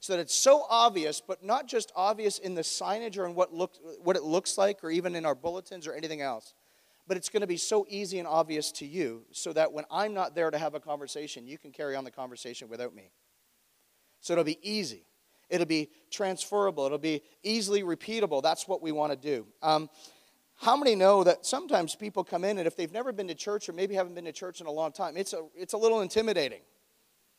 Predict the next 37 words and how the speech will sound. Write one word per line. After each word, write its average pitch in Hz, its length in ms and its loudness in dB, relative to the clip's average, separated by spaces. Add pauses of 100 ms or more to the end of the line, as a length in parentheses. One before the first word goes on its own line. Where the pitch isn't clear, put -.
(420)
And 160 100 0
then 214 80 2
you 240 80 0
got 202 180 6
some 196 200 0
weird 196 200 4
guy 190 140 6
like 170 200 6
me 196 180 0
that, 160 220 -2
you 175 120 -6
know, 151 220 0
says 175 260 -2
some 151 320 -8
really 160 220 -6
bad 151 260 2
dad 160 240 4
jokes, 151 300 -4
and 147 80 -12
it's 131 100 -10
like, 127 160 -6
"Is 123 120 -12
this 127 140 -10
guy 180 160 0
for, 123 120 -14
is 131 340 -16
this 226 160 -14
guy 226 140 -2
for 131 140 -14
real? 123 380 -8 (480)
Like, - 140 -12
serious?" 403 640 -2 (960)
And 175 100 -8
so 214 180 2
what 233 380 6
we 196 160 -4
wanna 208 400 4